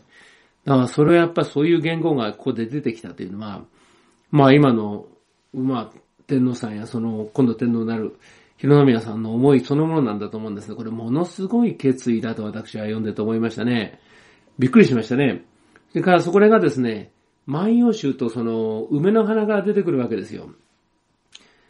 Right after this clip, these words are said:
そのまあ、霊の字は霊の字でありますから、まあ、それだけでも話は通じるんでしょうけど、そこにまず梅の花が出てくるわけね。梅が咲きましたってわけですよ。おい、待ってくれよと。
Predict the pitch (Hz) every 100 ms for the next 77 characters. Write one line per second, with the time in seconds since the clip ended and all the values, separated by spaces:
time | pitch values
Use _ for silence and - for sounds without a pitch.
0 | - - - 151 151 180 131 - _ -
1 | 147 180 233 226 170 127 131 156 131 113
2 | 127 151 139 110 113 - 165 180 170 131
3 | 110 120 131 120 113 139 135 135 101 104
4 | 98 107 113 151 151 127 120 180 254 240
5 | 262 208 220 135 107 90 107 - - _
6 | _ _ _ _ - - 139 175 208 208
7 | 202 175 196 190 170 101 - - 98 -
8 | - 104 101 123 107 123 - 110 110 104
9 | - -